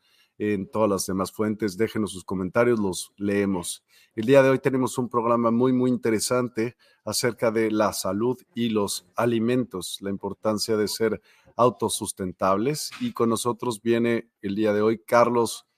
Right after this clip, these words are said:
Costa. Y pues, ¿cómo estás, Carlos? Muy bonito. Eh, no sé qué horas sean ahí.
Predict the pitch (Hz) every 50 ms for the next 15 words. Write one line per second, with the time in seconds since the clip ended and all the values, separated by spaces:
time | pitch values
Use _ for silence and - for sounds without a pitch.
0 | _ _ _ _ - 131 139 147 - - - 113 98 - _ _ _ _ _ _
1 | _ _ _ _ _ _ _ _ _ - - 113 113 113 110 - - _ - 117
2 | 110 98 - - - _ - - 131 135 143 - - - 151 143 - - - 147
3 | 139 131 127 117 113 98 101 110 120 123 117 123 120 123 123 110 - 120 117 113
4 | 101 85 - _ _ _ _ _ _ _ _ - 107 107 110 107 104 101 101 95
5 | 82 104 113 123 117 - 139 127 - - 139 131 127 117 - - 123 123 120 117
6 | 107 107 117 123 131